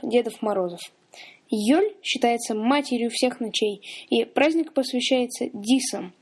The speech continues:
женским божествам ро-, родовспоможения и судьбы. Традиции празднования очень близки к рождественским. В дом приносят и украшают ветки вечно зелёных деревьев или целые деревья.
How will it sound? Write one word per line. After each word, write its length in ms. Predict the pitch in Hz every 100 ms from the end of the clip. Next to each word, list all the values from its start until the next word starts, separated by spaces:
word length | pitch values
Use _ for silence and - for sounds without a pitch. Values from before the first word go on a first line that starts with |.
| - - - _ 240
женским 500 | 233 254 - 226 208
божествам 580 | 208 214 - 196 370 - _
ро-, 360 | 247 240 247 - _ _ _ _ _ _ _
родовспоможения 1120 | 240 240 233 - - 233 226 240 320 311 277
и 140 | 269 254
судьбы. 420 | 247 202 202 190 _ - - - - - - - - -
Традиции 520 | 254 254 339 - 269
празднования 600 | 269 311 302 277 247 247
очень 320 | 302 302 277
близки 320 | 247 254 302
к 100 | 294
рождественским. 1000 | 269 240 233 226 262 254 214 - - 196 -
В 120 | 226
дом 260 | 214 320 339
приносят 500 | 277 269 311 294 262
и 20 |
украшают 560 | 247 254 254 - 311 247
ветки 340 | 269 277 254
вечно 460 | - 233 262 - 247
зелёных 440 | 233 254 277 247
деревьев 420 | 220 208 202 202 -
или 160 | 285
целые 380 | 269 269 226 202
деревья. 420 | 196 - 190 185